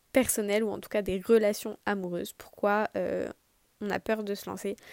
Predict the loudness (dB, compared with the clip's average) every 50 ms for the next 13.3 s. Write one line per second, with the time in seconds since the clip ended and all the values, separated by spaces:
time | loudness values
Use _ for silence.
0 | -20 -20 -12 -4 0 2 2 2 4 2 2 2 4 4 4 4 4 2 2 0
1 | 2 2 2 0 0 0 0 0 0 2 -2 0 2 2 0 0 -2 -2 0 2
2 | 0 2 2 2 0 0 0 -2 0 2 4 4 2 2 0 -2 -2 -2 -4 -6
3 | -8 -8 -8 -6 -4 -2 -2 -2 -4 -6 _ _ _ _ _ -6 -2 0 0 -2
4 | -2 -2 -4 -2 -2 0 0 0 0 2 2 0 0 2 0 -2 -2 -2 -4 -10
5 | -16 -20 _ _ _ _ _ _ _ _ _ _ _ _ _ -10 -6 -6 -4 -2
6 | 0 2 2 2 2 0 0 -4 -4 -2 0 2 2 2 2 0 -2 -4 -4 -2
7 | 0 0 0 2 0 0 -2 0 0 0 0 2 0 0 0 -2 -2 -4 -6 -4
8 | _ 0 0 2 2 0 -2 -2 -2 -4 -6 -2 -2 -2 -2 0 -2 -4 -4 -4
9 | -6 -6 -8 -10 -10 -8 -2 -2 0 0 0 -2 -2 -4 -2 0 0 0 -2 -4
10 | -10 -20 -20 -20 -20 _ _ _ _ -6 -6 -4 -2 -4 -4 -4 -4 -6 -6 -6
11 | -6 -8 -6 -8 -6 0 4 4 4 6 6 4 6 6 4 4 2 0 -2 -4
12 | -4 0 0 0 0 0 -4 -10 -18 -18 -18 -18 -20 -20 -20 -8 _ 0 2 4
13 | 4 6 6 4 4